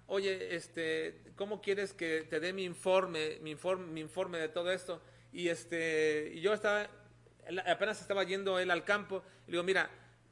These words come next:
no me digas, no me envíes a mí, este, mm, eh, hojas donde diga, 'Tuvimos quince profesiones de fe'". Este, este mes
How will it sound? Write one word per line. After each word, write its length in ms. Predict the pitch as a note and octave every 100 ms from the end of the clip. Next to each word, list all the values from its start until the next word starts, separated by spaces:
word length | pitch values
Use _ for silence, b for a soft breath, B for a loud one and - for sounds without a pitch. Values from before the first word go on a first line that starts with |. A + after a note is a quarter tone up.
| -
no 180 | F3+ B3
me 140 | B3+
digas, 440 | A#3+ G#3 G3+ F#3+ F3
no 120 | G3+
me 100 | A#3
envíes 340 | G#3 G#3 G3+
a 60 | F3+
mí, 380 | F#3+ G3+ - - - - E3 E3
este, 280 | D3+ E3+ E3 E3 E3
mm, 240 | E3+ E3+
eh, 440 | D#3+ D#3 D#3 D#3 D#3+
hojas 340 | F3+ G3+ G3+
donde 180 | E3+ E3+
diga, 240 | F#3 F#3 B B -
'Tuvimos 380 | F3+ A3 G#3+
quince 320 | - A3 A3 G3+
profesiones 500 | F3 E3 F3 F3 E3
de 120 | D#3
fe'". 300 | F#3 F3 -
Este, 460 | A#3 A#3 A#3 A#3 G#3+
este 200 | A3 A3
mes 260 | A3+ A3